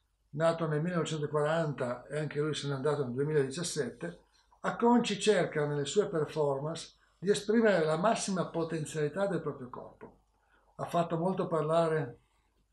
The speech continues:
alcuni suoi gesti pubblici, come lo sfregarsi un braccio fino al sanguinamento, cioè farsene fuori il sangue a forza di strofinarlo, seduto al ristorante.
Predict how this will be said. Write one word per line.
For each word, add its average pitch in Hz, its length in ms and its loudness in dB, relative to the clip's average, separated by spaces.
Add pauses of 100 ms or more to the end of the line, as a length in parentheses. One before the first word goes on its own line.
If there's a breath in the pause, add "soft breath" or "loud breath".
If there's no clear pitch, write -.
(140)
alcuni 156 420 -4
suoi 147 180 -2
gesti 151 400 -4
pubblici, 131 720 -6 (400)
come 151 240 0
lo 151 80 2
sfregarsi 156 920 0
un 160 160 -4
braccio 147 560 -2
fino 180 260 -4
al 160 100 2
sanguinamento, 143 1300 -4 (320)
cioè 120 160 -10
farsene 131 420 -6
fuori 135 200 -2
il 120 60 -6
sangue 131 440 -4 (220 loud breath)
a 139 100 -8
forza 156 320 -2
di 123 80 -4
strofinarlo, 135 880 -8 (400 loud breath)
seduto 196 460 2
al 175 80 4
ristorante. 135 800 -6